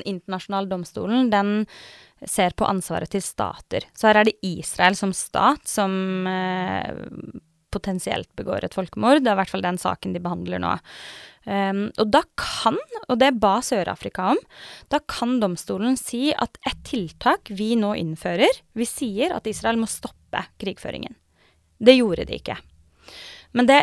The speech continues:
det kunne vært, det ba Sør-Afrika om at domstolen sa, men det gjorde de ikke.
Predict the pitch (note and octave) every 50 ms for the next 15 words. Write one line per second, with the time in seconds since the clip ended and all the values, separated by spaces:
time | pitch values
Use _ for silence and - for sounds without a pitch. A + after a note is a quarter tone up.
0 | - A3+ D4 - - - - E4 C#4 A#3 F#3+ F3+ F3 F3 G3+ F#3+ F3+ F#3 - -
1 | _ - - - - - - A3 B3 G#3+ G3 G3+ F3+ F3+ G3 G#3 G3 G3 - A#3
2 | G3 E3+ F#3+ - - F#3+ - - F#3+ F#3+ - F3+ F3 E3+ F3+ F#3 - F#3+ F3+ E3+
3 | - - F3+ F#3 F#3 - C#4 E4+ F4 D4 C4 A3 A3 G#3 F#3 E3 - - - -
4 | - -